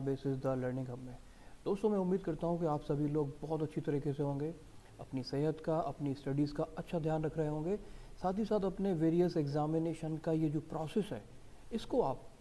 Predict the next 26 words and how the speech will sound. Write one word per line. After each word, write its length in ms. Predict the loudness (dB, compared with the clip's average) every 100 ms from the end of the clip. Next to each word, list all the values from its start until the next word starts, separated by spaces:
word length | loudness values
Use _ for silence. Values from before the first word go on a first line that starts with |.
| -2
thoroughly 360 | 0 2 2 0
enjoy 260 | -2 -4 -6
कर 120 | -8
रहे 120 | -10
होंगे। 240 | -12 -14 -18 -18 -16 -16 -16 0
दोस्तों, 280 | 0 2 2
आज 120 | 2
के 80 | 2
session 300 | 2 2 0
में 140 | 0 2
हम 180 | 2
discuss 300 | 0 0 0
करेंगे 500 | 2 0 2 2 2 0 -8 -16 -18 -18 -6
economically 640 | -4 0 0 2 2 2 2
weaker 280 | 2 0 -2
सेक्शन 300 | -2 -4 -6
के 100 | 0
सर्टिफिकेट 460 | 2 4 4 2
से 120 | 0 0
related 360 | 0 2 0 -2 -10
बहुत 280 | -6 -4 0
ही 60 | 0
important 480 | 0 -2 -4 -4
issues 300 | -4 -4 -2
को, 160 | -2 -4 -4 -12 -12 0
और 340 | 4 4 2